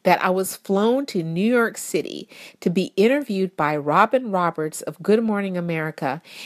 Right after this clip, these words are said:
and my story had been flashed all over Entertainment Tonight that week. And it was a totally amazing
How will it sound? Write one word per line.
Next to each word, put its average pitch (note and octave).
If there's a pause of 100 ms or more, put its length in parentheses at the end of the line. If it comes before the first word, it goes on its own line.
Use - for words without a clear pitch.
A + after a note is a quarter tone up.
(100)
and F3
my F3+
story G#3+
had F3
been D#3
flashed E3+ (160)
all C4+
over E3
Entertainment F#3
Tonight C3+
that C#3+
week. C#3 (500)
And F#3+
it A3+
was A3
a F#3+
totally A3+
amazing D#3+